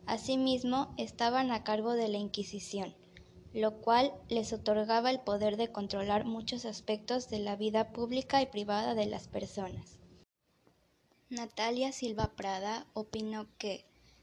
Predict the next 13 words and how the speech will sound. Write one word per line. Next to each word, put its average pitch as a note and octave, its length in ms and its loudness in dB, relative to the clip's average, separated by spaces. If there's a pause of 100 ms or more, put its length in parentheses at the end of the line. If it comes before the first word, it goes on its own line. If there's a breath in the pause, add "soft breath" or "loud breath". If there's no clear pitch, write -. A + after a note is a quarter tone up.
(220 soft breath)
en A3 180 -8
el A3 160 -6
ejercicio B3 640 -4
de D4 100 4
sus G#3+ 240 -4
funciones, G#3+ 760 -6
el G#3+ 160 -4
Tribunal A3 600 -4
de C4+ 100 0
la A#3 160 0
Fe A3 220 -4
provocó G#3+ 540 -4
reacciones A3+ 800 -4